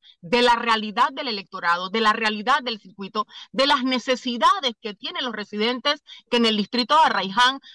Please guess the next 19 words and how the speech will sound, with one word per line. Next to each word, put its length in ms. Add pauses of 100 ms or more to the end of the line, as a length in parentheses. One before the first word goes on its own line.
(100)
hablando 540
de 100
necesidades 640
puntuales 720
y 160
no 220
de 80
intereses 560
individuales, 880 (240)
sino 420 (120)
de 100
realidades 560 (140)
colectivas, 840 (160)
son 380
muchas. 580 (260)
Entonces, 360
en 100
ese 220
sentido, 580